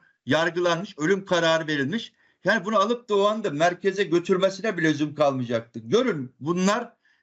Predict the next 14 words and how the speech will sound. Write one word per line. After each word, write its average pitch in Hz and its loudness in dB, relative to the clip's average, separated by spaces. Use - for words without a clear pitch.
ihanet 175 2
belgelerinin 165 0
arşivde 233 -2
gözüken 202 -2
unsurlar. 151 -4
Bunları 226 4
görmedikten 170 -2
sonra 139 -2
bugün 202 0
Fesli 202 -2
Kadir'de, 185 0
Mustafa 185 -2
Armağan'da 175 0
veya 180 0